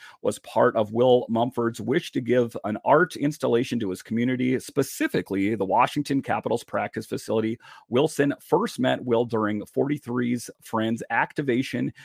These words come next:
in twenty-one twenty-two. When Wilson learned about the wish, he told Will to let him know when the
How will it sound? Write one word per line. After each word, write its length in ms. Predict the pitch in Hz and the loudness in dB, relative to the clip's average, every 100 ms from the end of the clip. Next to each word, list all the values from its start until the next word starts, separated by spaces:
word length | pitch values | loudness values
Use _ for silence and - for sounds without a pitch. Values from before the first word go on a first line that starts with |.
| - - | -18 -12
in 100 | 90 | -10
twenty-one 480 | - 117 113 107 | -4 -2 0 -2
twenty-two. 480 | - 98 107 107 120 | -2 -2 -2 -2 -2
When 240 | 113 98 107 | 0 0 2
Wilson 360 | 127 - 139 | 0 2 0
learned 280 | 120 117 120 | 2 0 0
about 340 | - 110 107 | 0 2 2
the 100 | - | 2
wish, 300 | 95 101 104 | -2 0 -2
he 100 | - | -4
told 380 | 110 - 165 156 | -6 0 2 4
Will 200 | 135 143 | 4 4
to 120 | - | 2
let 240 | 107 127 233 | 0 0 2
him 160 | 247 | 0
know 200 | 190 147 | 4 6
when 180 | 135 123 | 6 4
the 100 | 120 | 0